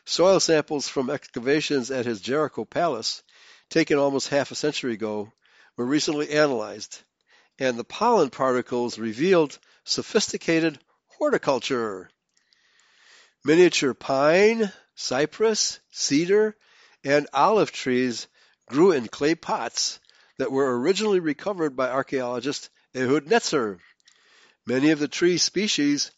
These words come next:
would not typically have grown in the desert around Jericho, making the garden a demonstration of Herod's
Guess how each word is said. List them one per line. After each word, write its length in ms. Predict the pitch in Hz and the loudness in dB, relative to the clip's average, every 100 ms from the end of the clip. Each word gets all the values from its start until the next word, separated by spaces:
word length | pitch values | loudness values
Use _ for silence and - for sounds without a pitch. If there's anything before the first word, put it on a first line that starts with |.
| _ | _
would 180 | 120 127 | -6 0
not 220 | 151 156 | 0 0
typically 460 | - 208 156 170 143 | 0 -2 -2 -4 -2
have 180 | 135 107 | -2 -2
grown 320 | 120 156 151 | 0 2 2
in 100 | 131 | 0
the 80 | 110 | -2
desert 380 | 127 143 120 107 | -2 -2 -2 -4
around 320 | 117 113 101 | -4 -4 -4
Jericho, 540 | 120 120 - 92 90 _ _ - _ - - - _ | -4 -4 -6 -14 -14 _ _ -20 _ -20 -20 -20 _
making 340 | 127 135 143 123 | 2 2 0 -4
the 80 | |
garden 420 | 107 123 123 120 123 | -2 0 2 0 -4
a 60 | 117 | -8
demonstration 720 | 110 120 110 - 131 123 123 | -8 -6 -6 -4 -2 -2 -6
of 100 | 107 | -8
Herod's 460 | 110 127 113 95 | -4 -2 -2 -4